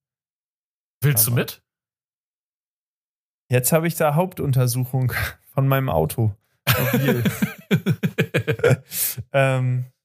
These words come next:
Speaker 2: ja, aber nächstes Mal.
Speaker 1: Leute, an dieser Stelle könnt ihr uns ja mal in den Kommentaren wissen lassen, ob ihr eine Kollabo-Folge mit den Plattfüßen feiern würdet. Weil das ist, äh, das, äh, kriege ich eigentlich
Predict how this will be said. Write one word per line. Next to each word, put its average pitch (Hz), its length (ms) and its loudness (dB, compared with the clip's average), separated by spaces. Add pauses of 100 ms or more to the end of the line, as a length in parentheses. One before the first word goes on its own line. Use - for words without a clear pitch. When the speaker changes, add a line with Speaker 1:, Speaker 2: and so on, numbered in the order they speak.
(120)
Speaker 2:
ja, 131 420 0 (320)
aber 135 580 0 (240)
nächstes 123 400 0
Mal. 110 240 0 (1120)
Speaker 1:
Leute, 147 360 2 (120)
an 139 140 0
dieser 175 180 2
Stelle 143 460 0
könnt 135 220 0
ihr 151 100 4
uns 139 140 0
ja 139 100 0
mal 127 120 2
in 127 80 0
den 123 80 0
Kommentaren 123 540 2
wissen 120 460 0
lassen, 131 540 0
ob 117 280 0
ihr 127 280 2
eine 117 360 2
Kollabo-Folge 110 1080 0
mit 113 120 -2
den 113 100 4
Plattfüßen 101 680 0 (220)
feiern 101 320 2
würdet. 98 380 0 (680)
Weil 110 220 0
das 117 200 0
ist, - 280 0
äh, 107 180 0
das, 107 320 -2
äh, 95 320 -6
kriege 127 280 0
ich 107 140 -2
eigentlich 107 440 -2